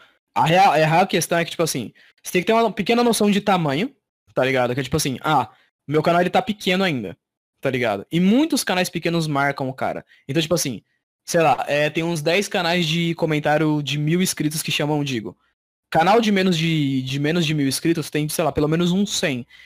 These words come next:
Então é impossível pra ele responder. Então o bom que você faz é, tipo assim, você pega uns canais menores,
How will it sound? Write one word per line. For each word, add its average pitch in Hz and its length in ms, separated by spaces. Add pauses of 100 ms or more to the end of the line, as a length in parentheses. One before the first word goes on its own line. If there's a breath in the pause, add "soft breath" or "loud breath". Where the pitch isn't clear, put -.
(120)
Então 185 240
é 190 60
impossível 208 540
pra 185 120
ele 175 140
responder. 180 500 (300 soft breath)
Então 165 340
o 208 80
bom 170 200
que 208 100
você 185 240
faz 151 320
é, 156 60
tipo - 120
assim, 143 160
você 131 320
pega 165 440
uns 160 280
canais 143 280
menores, 135 500